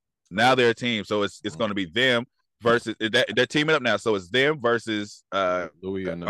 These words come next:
Speaker 1: Unc and Big Dion.
Speaker 2: Right.
Speaker 1: It's like everybody's teaming up.
Speaker 2: Telling you, bro, like, I,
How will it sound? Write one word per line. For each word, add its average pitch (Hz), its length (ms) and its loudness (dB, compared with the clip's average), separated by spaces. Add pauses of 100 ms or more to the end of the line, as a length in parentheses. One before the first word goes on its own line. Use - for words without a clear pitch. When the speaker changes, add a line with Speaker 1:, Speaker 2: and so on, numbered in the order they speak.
(160)
Speaker 1:
Unc 127 160 -6
and 107 180 -4
Big 117 260 -2
Dion. 95 540 -6 (220)
Speaker 2:
Right. 82 300 -12 (1160)
Speaker 1:
It's - 120 -16
like 98 180 2
everybody's 113 380 2
teaming 120 320 -2
up. 107 160 -2 (1300)
Speaker 2:
Telling 92 260 -6
you, 80 60 -12
bro, 80 240 -8
like, 69 160 -10
I, 82 160 -8